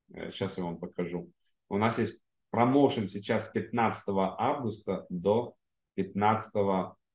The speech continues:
сентября. И благодаря этому промоушену, э, вы сможете зарабатывать дополнительные деньги. Как это работает? Значит, у нас есть, э, здесь, а,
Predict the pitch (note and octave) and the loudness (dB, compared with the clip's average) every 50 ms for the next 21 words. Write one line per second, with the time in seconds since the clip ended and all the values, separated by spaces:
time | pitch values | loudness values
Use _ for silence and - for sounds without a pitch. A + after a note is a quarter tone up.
0 | _ _ _ _ - - G2+ G2 F#2 F#2+ G2 F2+ E2+ F#2 F2+ D#2+ E2 E2+ - _ | _ _ _ _ -8 -4 -4 -2 -2 -2 -2 0 2 0 0 0 -2 -6 -14 _
1 | _ - - F2 F2 F#2 F#2 F2+ G2 F#2+ G2 G#2 A2 A2+ A2+ - - G#2 G2+ G#2 | _ -14 -12 -6 -2 -2 0 0 2 2 2 2 2 2 0 0 0 -2 -2 0
2 | G#2 G2 F#2+ F#2 F#2 F#2+ F#2 F#2+ G#2+ B2+ D#3 F#3 F3+ - - F#2+ E2+ - - - | -2 -2 -2 -2 -2 -2 -2 0 0 0 0 -2 -2 -4 -8 -10 -12 -12 -14 -18
3 | _ _ _ _ _ _ _ _ _ _ _ - - F2+ F2 F2 F2+ F2 E2+ E2+ | _ _ _ _ _ _ _ _ _ _ _ -16 -10 -6 -4 -2 0 0 0 0
4 | E2+ E2+ E2 E2+ F2 F2+ G2 A2 - - G2+ G#2+ A2 G#2+ - - F#2+ F2+ F#2+ F2 | -2 -2 -4 -6 -6 -4 -4 -4 -4 -4 -4 -2 -2 -4 -4 -4 -2 0 0 0
5 | F2+ F2 F2+ F#2+ F#2+ F#2+ - F#2+ F#2 E2+ E2+ F#2 F2+ - - F#2 F#2 F#2 F#2 F#2 | 2 2 2 2 0 0 0 0 -2 -2 0 -2 -4 -2 -2 -2 0 0 -2 -2
6 | - - F2 F2 F2 E2 F2+ F2 E2 - - _ - G2 G2 - - - F2+ F2+ | -4 -6 -6 -6 -4 -4 -4 -4 -6 -6 -12 _ -4 -4 -4 -2 -4 -2 -2 -2
7 | F2+ G2 B2+ E3 F3+ - D3+ C#3 - - - _ _ _ _ _ _ _ _ _ | 0 2 0 0 2 0 -2 -2 -2 -6 -14 _ _ _ _ _ _ _ _ _
8 | - F#2 F2+ - - - F#2 F#2 F#2+ G2 F#2+ F#2+ - - F#2+ F#2+ F2+ F2+ - - | -10 -10 -8 -8 -8 -6 -4 -2 0 -2 -2 -4 -6 -4 -2 -2 -2 -2 -4 -6
9 | - F2+ F2 E2+ E2 E2 F2 F2 F#2 F#2 F2 F2 - - _ _ _ _ _ _ | -4 -2 -2 -2 -4 -6 -6 -2 -2 -2 -2 -2 -6 -16 _ _ _ _ _ _
10 | _ _ _ _ _ _ _ _ _ - F2+ F2+ F#2 F#2 F2+ F2 F2 E2+ E2+ E2 | _ _ _ _ _ _ _ _ _ -6 -2 0 2 2 2 2 2 0 0 -2
11 | E2 E2 D#2+ | -2 -4 -6